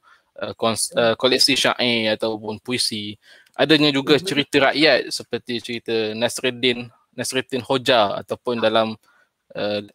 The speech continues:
Speaker 1: literasi Arab disebut sebagai Juha. Ada juga
Speaker 2: Mhm.
Speaker 1: travelog, ah, Turki Osmaniyah yang dinamakan sebagai Siyahet Name dan sebagainya.
Speaker 2: Mhm.
Speaker 1: Jadi kalau boleh, ah, Doktor ceritakan berkenaan dengan sastra ini, ah, boleh Doktor ceritakan secara umum,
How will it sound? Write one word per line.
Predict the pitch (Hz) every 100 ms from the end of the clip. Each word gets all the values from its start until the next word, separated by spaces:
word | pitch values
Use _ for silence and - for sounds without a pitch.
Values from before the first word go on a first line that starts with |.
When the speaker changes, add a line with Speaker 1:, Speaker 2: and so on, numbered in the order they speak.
| -
Speaker 1:
literasi | - 113 120 120 127 123
Arab | 127 156
disebut | 127 131 131
sebagai | - 117 117 113 113
Juha. | - 147 147 104 98 101 - - - -
Ada | - 131
juga | 131 135
Speaker 2:
Mhm. | 151
Speaker 1:
travelog, | - 139 123 131 143 120 104 117
ah, | 117 117
Turki | 113 131 - 139
Osmaniyah | - 135 139 127
yang | 120 117
dinamakan | 113 113 120 120
sebagai | 117 120 113 113
Siyahet | - 127 120 135
Name | - 120 120 117 110 104 104 _ _ _ _
dan | -
sebagainya. | 110 107 101 104
Speaker 2:
Mhm. | 101
Speaker 1:
Jadi | 131
kalau | 156 147 147
boleh, | 139 143 147 - _ _
ah, | 117 117 113 113
Doktor | 104 107 131
ceritakan | - 131 - 131 127 120
berkenaan | 113 120 117
dengan | 113 113 113
sastra | - 113 - 131 113
ini, | 113 151 185 - - - _ _ _ _
ah, | - 127 127 127 127
boleh | 131 127 127 165 165
Doktor | 135 - 151 147 135
ceritakan | - 147 - 151
secara | 135 143 135
umum, | 147 143 156 104